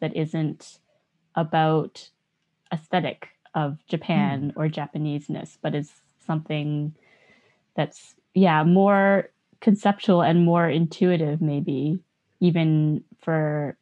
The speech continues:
Speaker 1: people who have not grown up thinking of themselves as connected to that part of their heritage.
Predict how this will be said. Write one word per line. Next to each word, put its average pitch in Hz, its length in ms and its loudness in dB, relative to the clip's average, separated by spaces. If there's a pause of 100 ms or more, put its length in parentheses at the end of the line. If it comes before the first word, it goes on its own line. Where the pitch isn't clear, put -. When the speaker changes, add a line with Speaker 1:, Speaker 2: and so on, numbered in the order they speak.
(180)
Speaker 1:
people 165 400 -2
who 160 280 -2
have 151 360 -6 (260)
not 170 340 -2
grown 165 240 0
up 143 180 -6
thinking 175 300 2
of 160 100 -2
themselves 156 580 -2
as 156 120 -8
connected 208 520 -4
to 185 100 -6
that - 200 -10
part 151 200 -8
of 147 100 -10
their - 120 -10
heritage. - 720 -16